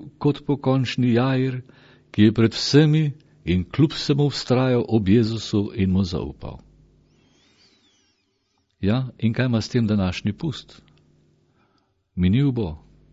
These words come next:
Mogoče pa bomo mi dobili kakšno novo misel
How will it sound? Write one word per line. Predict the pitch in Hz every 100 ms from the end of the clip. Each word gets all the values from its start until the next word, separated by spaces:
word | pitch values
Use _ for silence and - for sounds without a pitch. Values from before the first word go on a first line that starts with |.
| _ _ _ _ _ _ _ _ _ _ _ _ _
Mogoče | 107 110 117 113
pa | 104 107
bomo | 107 110
mi | 147 170
dobili | 156 139 131 120
kakšno | 110 107 -
novo | 101 123 143
misel | 131 117 - 69